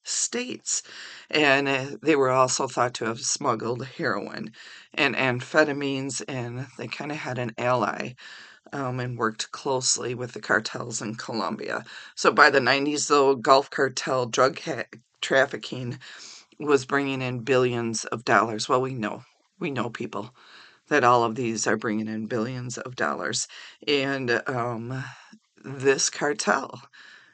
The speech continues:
actually maintained their network by engaging in political corruption and bribery, bribery as a means to keep officials on side. So, um, on their side, imagine that. Oh my, I don't even wanna go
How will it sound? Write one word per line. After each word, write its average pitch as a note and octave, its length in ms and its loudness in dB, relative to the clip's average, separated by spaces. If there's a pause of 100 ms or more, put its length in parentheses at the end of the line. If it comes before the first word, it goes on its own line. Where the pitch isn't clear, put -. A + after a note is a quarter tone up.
(260)
actually D3+ 360 0
maintained C#3+ 520 -8
their B2+ 100 -6
network C3+ 640 -2
by C3+ 320 6
engaging C#3+ 840 -2 (100)
in C3 180 -6
political C#3+ 680 0 (160)
corruption - 720 -4 (600)
and B2+ 280 -2
bribery, C#3 540 4
bribery C3+ 640 2 (140)
as C#3 220 -4
a - 20 -6
means B2+ 400 -6
to - 100 -12
keep - 360 -10 (320)
officials B2 720 -4
on - 220 -8
side. - 340 -6 (280)
So, - 360 4
um, B2+ 300 4
on C#3 160 0
their B2 140 -6
side, B2 360 -4 (640)
imagine B2 400 -2
that. B2 320 -10 (760)
Oh - 160 -2
my, B2 200 -6 (280)
I C#3 120 2
don't B2+ 160 2
even A2+ 180 -4
wanna G#2+ 140 -4
go A2+ 260 -4